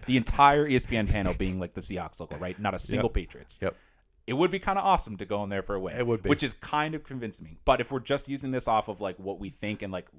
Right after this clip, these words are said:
Speaker 1: like, logic and whatever,
Speaker 2: Yep.
Speaker 1: then of, I would chalk it up to a loss too.
Speaker 2: All right.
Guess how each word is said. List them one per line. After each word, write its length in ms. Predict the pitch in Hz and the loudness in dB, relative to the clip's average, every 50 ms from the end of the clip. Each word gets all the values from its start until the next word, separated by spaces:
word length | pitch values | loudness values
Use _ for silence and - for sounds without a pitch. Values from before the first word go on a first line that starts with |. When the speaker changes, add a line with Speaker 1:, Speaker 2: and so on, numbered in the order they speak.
| - _ 90 | -20 _ -20
Speaker 1:
like, 140 | 80 - - | -20 -20 -14
logic 460 | 87 85 92 98 92 98 98 - - | -8 -6 -4 -4 -4 -4 -8 -8 -8
and 180 | 90 82 80 78 | -10 -12 -10 -6
whatever, 260 | - 98 98 107 104 | -6 -2 0 0 0
Speaker 2:
Yep. 120 | 95 - - - - | 0 0 -4 -6 -4
Speaker 1:
then 240 | 107 104 98 92 87 | -2 -2 -2 -2 -4
of, 180 | 71 - - - - - | -6 -8 -10 -14 -14 -10
I 120 | 87 92 | -8 -8
would 160 | 90 85 80 | -8 -8 -10
chalk 180 | - 80 76 - | -12 -12 -12 -12
it 20 | 80 | -14
up 60 | - - | -16 -16
to 80 | - | -16
a 40 | - | -16
loss 160 | - - - - | -16 -16 -18 -16
too. 80 | - | -16
Speaker 2:
All 60 | 76 | -16
right. 60 | - | -18